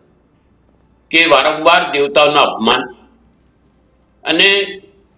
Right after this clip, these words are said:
તમે જે વારંવાર સતત તમારા સાહિત્યમાં લખ્યું છે,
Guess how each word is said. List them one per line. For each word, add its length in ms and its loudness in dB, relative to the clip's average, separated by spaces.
તમે 600 2
જે 120 0
વારંવાર 800 0
સતત 220 -2
તમારા 280 2
સાહિત્યમાં 540 -2
લખ્યું 360 -2
છે, 420 2